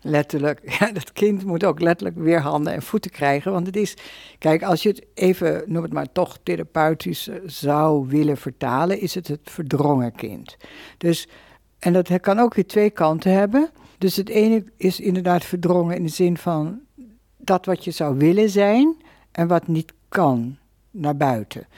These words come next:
Bijvoorbeeld, je moet heel erg stoer zijn naar de buitenwereld, want je moet handhaven, of je moet overleven, of je moet,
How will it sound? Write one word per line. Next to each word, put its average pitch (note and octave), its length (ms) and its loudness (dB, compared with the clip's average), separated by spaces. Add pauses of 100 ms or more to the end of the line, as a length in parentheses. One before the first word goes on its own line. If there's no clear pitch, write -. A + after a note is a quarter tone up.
(200)
Bijvoorbeeld, D3+ 400 -2
je D#3+ 60 -6
moet C#3+ 200 -2
heel F#3 420 2
erg C#3+ 280 -6
stoer G3+ 480 4
zijn E3 320 -4
naar D3 120 -2
de C#3+ 80 -6
buitenwereld, D3+ 800 -2
want A#2+ 200 -10
je B2+ 80 -14
moet C#3 180 -16
handhaven, D3 760 -6
of D#3 80 -20
je - 80 -20
moet - 140 -14
overleven, E3 800 -2
of C3 140 -12
je C#3+ 100 -12
moet, C3 260 -8